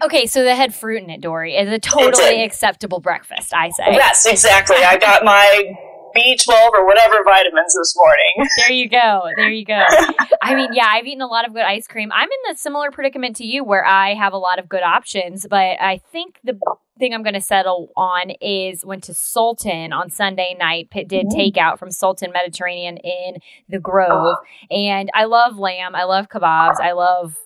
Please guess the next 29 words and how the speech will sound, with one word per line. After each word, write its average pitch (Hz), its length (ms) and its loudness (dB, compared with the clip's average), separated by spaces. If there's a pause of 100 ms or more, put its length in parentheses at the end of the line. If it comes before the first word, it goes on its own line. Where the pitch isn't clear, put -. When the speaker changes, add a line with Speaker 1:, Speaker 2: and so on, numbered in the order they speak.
Speaker 1:
like, 175 260 -4 (400)
I 190 120 0
love 185 200 -2
all 180 160 2
of 180 80 -6
that 170 160 -6
stuff. 180 340 -2
But - 120 -4
what 175 180 -6
really 269 260 -2
got 190 300 0
me 208 400 -8 (280)
was 196 420 -6
the 180 580 -2
baba 220 300 0
ganoush 180 540 -14 (220)
on 185 180 -8
Sunday 190 300 -6
night 165 300 0 (140)
Speaker 2:
Oh. 156 140 -12
Speaker 1:
was 202 240 -8
so 220 560 -2
good. 190 280 -2
It 156 80 -8
wasn't 247 420 -4
too 262 340 -4
smoky. 254 840 -4
It 196 140 -4
wasn't, 220 520 -2